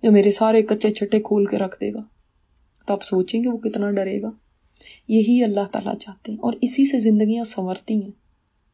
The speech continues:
اس لیے یہاں پہ دلائل دیے گئے۔ فرمایا اللہ تعالیٰ نے، بسم اللہ الرحمن الرحیم،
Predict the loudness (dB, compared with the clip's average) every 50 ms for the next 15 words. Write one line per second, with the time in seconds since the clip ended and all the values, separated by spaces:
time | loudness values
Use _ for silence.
0 | _ _ _ _ _ _ _ _ _ _ _ _ _ _ _ _ _ _ _ _
1 | _ _ _ _ _ _ _ _ _ _ _ _ _ _ _ _ _ _ _ _
2 | 0 0 2 4 6 6 8 8 8 8 8 6 6 6 6 6 6 6 6 6
3 | 8 10 12 12 12 12 12 10 8 6 6 4 2 2 -2 -4 -4 -6 -10 _
4 | _ _ -12 -4 0 0 0 2 0 0 0 0 0 0 0 -2 -2 -4 -2 -2
5 | -2 -2 0 2 4 4 4 4 2 -2 -2 -4 -4 -2 -2 -2 -4 -4 -6 -6
6 | -8 -8 -8 -6 -6 -6 -6 -6 -6 -6 -4 0 4 4 4